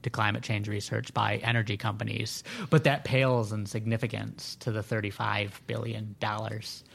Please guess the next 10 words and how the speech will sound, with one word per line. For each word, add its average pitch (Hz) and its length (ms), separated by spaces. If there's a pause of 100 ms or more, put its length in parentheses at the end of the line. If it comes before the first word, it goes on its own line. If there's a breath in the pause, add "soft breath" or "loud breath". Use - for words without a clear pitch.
(280 loud breath)
that 113 380
the 120 200
government 107 520 (300)
has 110 200
been 104 260
giving 101 400
scientists 101 720
that, 110 300 (180)
that, 107 300 (140)
um, 104 540